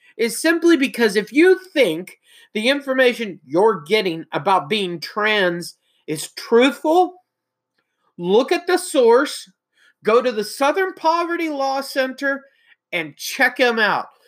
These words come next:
Make sure that the source is not listed as a hate group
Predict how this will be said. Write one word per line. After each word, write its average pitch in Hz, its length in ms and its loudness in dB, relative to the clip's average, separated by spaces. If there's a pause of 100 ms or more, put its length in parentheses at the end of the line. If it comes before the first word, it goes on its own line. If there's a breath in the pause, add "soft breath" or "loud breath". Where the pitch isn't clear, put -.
(140 soft breath)
Make 294 240 -2
sure 349 240 -2
that 285 160 -12
the 214 100 -4
source 294 500 -4
is 214 180 -6
not 247 400 -2
listed 196 440 -4
as 165 220 -2
a 190 80 -2
hate 226 380 -4
group 160 320 -6